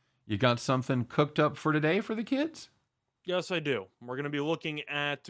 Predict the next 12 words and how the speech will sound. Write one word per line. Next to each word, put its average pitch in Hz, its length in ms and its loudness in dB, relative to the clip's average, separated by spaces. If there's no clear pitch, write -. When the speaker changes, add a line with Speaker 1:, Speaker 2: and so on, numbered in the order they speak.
Speaker 2:
college 143 280 0
basketball 139 360 0
once 131 240 -6
again, 180 500 -2
and 131 180 -4
we're 196 80 2
gonna 214 140 4
be 196 80 -2
taking 190 580 -4
the 175 320 -6
Xavier 190 540 -2
Musketeers, 190 840 -6